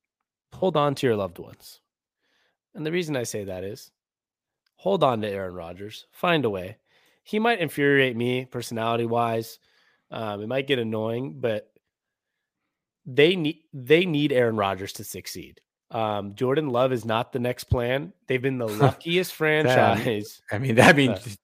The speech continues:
Speaker 2: hold on to your loved ones. That, that could have been.
Speaker 1: Could have been a pun.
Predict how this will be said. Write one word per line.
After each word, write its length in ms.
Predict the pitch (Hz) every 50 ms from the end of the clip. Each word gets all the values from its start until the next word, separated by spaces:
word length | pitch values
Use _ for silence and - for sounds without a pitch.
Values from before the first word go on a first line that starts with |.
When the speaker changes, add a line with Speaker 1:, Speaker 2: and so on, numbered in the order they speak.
| -
Speaker 2:
hold 260 | 120 117 131 131 120
on 140 | 131 123 117
to 100 | - 135
your 220 | 123 107 92 85 - -
loved 440 | 117 101 101 113 127 131 107 98 - - _ _ _ _ _ _
ones. 460 | - 92 - - 90 - - - 113
That, 240 | 113 110 101 - -
that 160 | - 107 104
could 120 | - 110 101
have 80 | 92
been. 240 | 87 95 92 92 98 _ _ _ _ _ _ _ _ _ _ _ _ _ _ _ _ _ _ _ _ _ _ _ _ _ _
Speaker 1:
Could 80 | - 123
have 60 | 104
been 100 | 101 95
a 40 | 90
pun. 400 | - - 104 90 82 85 95